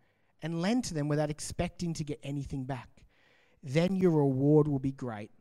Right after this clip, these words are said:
and you'll be children of the Most High, because he is kind to the ungrateful and wicked. Be merciful, just as your Father is merciful." Let me ask you a question.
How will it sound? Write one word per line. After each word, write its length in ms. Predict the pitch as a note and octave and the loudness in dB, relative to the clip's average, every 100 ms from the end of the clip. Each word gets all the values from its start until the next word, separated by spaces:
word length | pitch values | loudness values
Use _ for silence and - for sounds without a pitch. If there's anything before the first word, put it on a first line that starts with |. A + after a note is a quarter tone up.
| _ _ _ - | _ _ _ -8
and 120 | B2+ | -4
you'll 120 | B2 | -2
be 120 | A#2+ | -2
children 480 | - - F#3+ D3+ B2+ | -4 2 4 4 -4
of 240 | B2+ B2+ | -4 -6
the 80 | B2 | -6
Most 240 | B2 B2 - | -6 -8 -10
High, 400 | C#3+ B2+ G#2 - _ _ _ _ _ - | -8 -8 -10 -20 _ _ _ _ _ -6
because 320 | D3 - E3 | -6 0 0
he 120 | E3 | 2
is 100 | D3+ | 0
kind 460 | - - D#3+ F3 F#3 | -2 0 2 2 0
to 80 | E3+ | 0
the 120 | E3 | 0
ungrateful 640 | E3+ D3 C3 B2 - A#2+ | 2 2 0 -2 -8 -8
and 220 | A#2+ A#2+ A#2+ | -6 -2 2
wicked. 340 | D3+ - F#2+ G#2 _ _ _ _ | 2 0 -10 -14 _ _ _ _
Be 180 | - D3+ | 2 2
merciful, 640 | C#3+ D3+ F3+ - D3+ B2+ A2 | 2 0 0 -2 -10 -12 -8
just 380 | D3 D3 - | -8 -6 -10
as 160 | C#3 C#3 | -10 -8
your 100 | C#3 | -8
Father 560 | - C#3 C3+ C#3 B2 G#2+ | -8 -8 -6 -6 -8 -14
is 200 | - A#2+ | -14 -12
merciful." 800 | A#2+ A#2 A2+ - A2+ - A#2 A#2+ _ _ _ _ _ _ _ _ _ _ _ _ _ _ _ _ _ _ _ _ _ _ _ _ - | -10 -8 -10 -12 -16 -16 -20 -20 _ _ _ _ _ _ _ _ _ _ _ _ _ _ _ _ _ _ _ _ _ _ _ _ -4
Let 60 | |
me 60 | E3 | 0
ask 200 | E3 - | 0 -2
you 40 | |
a 40 | D3 | -4
question. 440 | - C#3 - A2+ | -2 -4 -6 -16